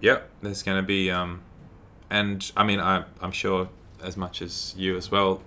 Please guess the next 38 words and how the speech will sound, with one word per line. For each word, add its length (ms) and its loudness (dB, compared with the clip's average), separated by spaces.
when 160 4
I'm 140 8
not 160 -2
painting, 320 0
I'm 100 -6
gonna 120 -4
be 100 -2
floating 340 -2
around 240 -2
the 60 -6
gallery 300 -4
anyway, 200 -2
'cause 200 0
I 60 8
really 260 6
enjoy 280 0
talking 320 -2
to 40 -6
people 300 -2
about 340 0
the 80 2
work 400 6
and, 340 0
and 140 -2
also 520 2
generally 380 2
about 260 0
their 180 4
experiences 640 -6
with 220 -12
milk 200 -12
bars 240 -8
and 120 -10
stuff. 260 -10
It 80 -14
seems 280 0
to 160 0
really 320 0